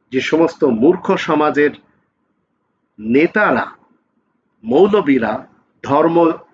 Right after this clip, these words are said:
গুরুরা এবং ধর্মজীবী করে যারা খায়,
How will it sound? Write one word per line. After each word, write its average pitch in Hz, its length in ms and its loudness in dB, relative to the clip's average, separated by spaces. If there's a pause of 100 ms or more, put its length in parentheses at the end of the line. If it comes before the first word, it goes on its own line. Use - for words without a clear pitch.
(420)
গুরুরা 151 560 2
এবং 123 300 0
ধর্মজীবী 143 640 0
করে 127 280 0
যারা 120 260 0
খায়, 131 360 -2